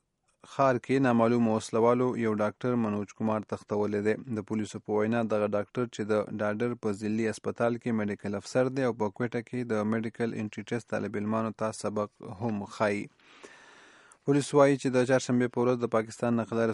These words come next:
صوبې بلوچستان سرخار کوټې په شلکوټ سیمه کې وسلوالو د پولیس، د پولیسو سیمه ییز افسر په شمول دوه پولیس عسکر وژلي دي. او د ملګرو ملتونو عمومي غونډه کې د نیوکلیایي وسلو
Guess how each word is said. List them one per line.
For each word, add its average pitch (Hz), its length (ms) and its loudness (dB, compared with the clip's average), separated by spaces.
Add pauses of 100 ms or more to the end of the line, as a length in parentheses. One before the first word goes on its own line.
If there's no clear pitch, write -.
صوبې 113 240 -2
بلوچستان 107 580 -4
سرخار 113 440 -2 (280)
کوټې 123 380 -2
په 107 200 -2
شلکوټ 117 600 -4
سیمه 120 220 0 (100)
کې - 640 -8
وسلوالو 120 560 0 (1040)
د 123 300 2
پولیس، 117 340 2 (260)
د 110 140 -2
پولیسو 123 480 2
سیمه 110 260 0
ییز 117 220 -2 (140)
افسر 120 500 -2
په 120 40 -10 (100)
شمول 113 280 -2 (140)
دوه 117 180 -2
پولیس 107 320 -6
عسکر - 460 -4
وژلي 104 480 -2
دي. 107 80 -2 (760)
او 117 120 6
د 127 80 4
ملګرو 127 380 6
ملتونو 120 420 2
عمومي 117 300 2
غونډه 127 460 2
کې 131 280 0
د 107 140 2
نیوکلیایي 113 420 2 (140)
وسلو 120 340 -2